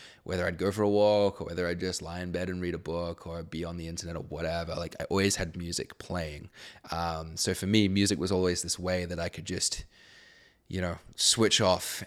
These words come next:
and there was nothing bad when music was playing. It was always, it was always good. And, um,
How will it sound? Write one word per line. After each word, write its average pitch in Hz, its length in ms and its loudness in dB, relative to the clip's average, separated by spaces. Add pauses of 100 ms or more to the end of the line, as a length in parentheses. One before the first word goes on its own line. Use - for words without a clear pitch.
and 87 500 -4
there 92 100 -6
was 90 140 -6
nothing 92 300 -4
bad 90 580 0
when 87 180 -6
music 87 320 -6
was - 80 -10
playing. 80 460 -8
It - 80 -16
was 71 140 -6
always, 82 440 -4
it - 60 -16
was 90 80 -10
always 90 160 -8
good. 85 580 -2
And, 87 220 -2
um, 85 320 -4